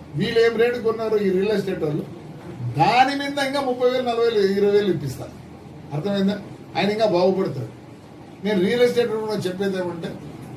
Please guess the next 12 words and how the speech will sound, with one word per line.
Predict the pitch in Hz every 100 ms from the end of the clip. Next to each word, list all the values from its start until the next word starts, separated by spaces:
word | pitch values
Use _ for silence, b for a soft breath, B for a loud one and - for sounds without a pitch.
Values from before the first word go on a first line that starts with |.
| -
అది | - 120
తప్పేం | 123 - 202 208
లేదు, | 214 196
బిజినెస్, | 208 180 156 185 190 - 175 175 170 - - - - - - - - - -
బిజినెస్, | 160 196 196 - 180 196 - - - - - - - -
బిజినెస్లో | 139 180 202 220 196
వాళ్ళు | 160 131
తప్పు | 135 196
చేయడంలా, | 196 185 156 - 123
ఈడ | 156
కొన్నారు | 147 156 180 175
కూడా. | 156